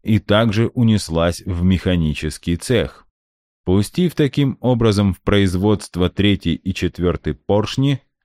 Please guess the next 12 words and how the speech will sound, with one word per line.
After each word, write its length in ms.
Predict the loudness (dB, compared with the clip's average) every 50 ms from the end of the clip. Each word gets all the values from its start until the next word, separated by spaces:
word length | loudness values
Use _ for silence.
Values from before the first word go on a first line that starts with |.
| _
Акимов 540 | -4 -4 -4 -4 -4 -4 -2 0 -2 -2 -2
вернулся 540 | -2 -2 0 0 2 0 0 -2 -2 -6 -8
к 80 | -6 -4
машине, 680 | -2 -2 -2 -4 -6 -6 -6 -4 -2 -2 -2 -2 -2 -6 _ _ _ _ -8
вынул 540 | -6 -2 0 0 2 2 2 2 2 0 -2 -2
вложенную 680 | -2 0 0 2 2 2 2 2 2 2 2 0 0
им 200 | 0 0 0 2
раньше 320 | 2 2 0 -2 -2 -4 -6
в 80 | -4
дефектоскоп 840 | -4 -4 -4 -2 -4 -4 -4 -4 -6 -6 -4 -4 -4 -4 -4 -6 -8
пластинку 580 | -4 -2 -2 -2 -2 -4 -4 -4 -4 -4 -4 -6
фоторентгена, 920 | -6 -6 -6 -4 -2 -2 -2 -4 -4 -4 -4 -4 -2 0 0 0 0 -2